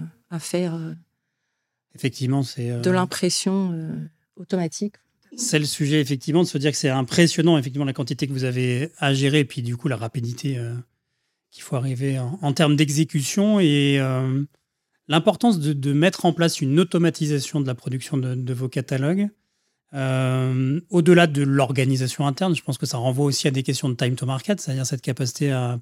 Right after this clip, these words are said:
Speaker 2: peut-être, euh, être encore un peu plus proche des dernières promotions, des derniers produits qui sont à,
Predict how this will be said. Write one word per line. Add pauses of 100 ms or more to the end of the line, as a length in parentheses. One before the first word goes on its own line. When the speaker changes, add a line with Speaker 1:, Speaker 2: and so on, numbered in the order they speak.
Speaker 2:
peut-être,
euh, (640)
être
encore
un
peu
plus
proche
des
dernières
promotions,
des
derniers
produits
qui
sont
à,